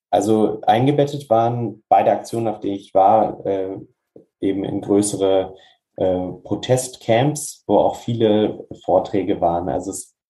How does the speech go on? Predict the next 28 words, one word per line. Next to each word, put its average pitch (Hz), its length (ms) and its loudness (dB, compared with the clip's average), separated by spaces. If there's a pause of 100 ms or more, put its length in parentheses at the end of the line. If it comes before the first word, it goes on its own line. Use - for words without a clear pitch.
in 95 160 -6
Lützerath 127 460 2
war 110 120 6
es 110 100 0
so, 113 120 0
dass 98 220 -8
es - 120 -16
eine 87 300 -8 (220)
große 127 340 2
Demo 123 300 0
gab, 120 400 2 (320)
wo 95 80 4
auch 90 140 -2
viele 107 160 -2
Menschen 98 320 -6
dabei 95 340 2
waren, 92 260 -2
also 85 240 -12 (460)
richtig - 300 -4
viele, 104 320 -2 (400)
die 101 380 2 (280)
nicht 110 240 2
mit 107 120 0
Ende 95 240 2
Gelände 90 320 0
mitgelaufen 92 560 0
sind. 104 420 -2
Äh, 92 340 0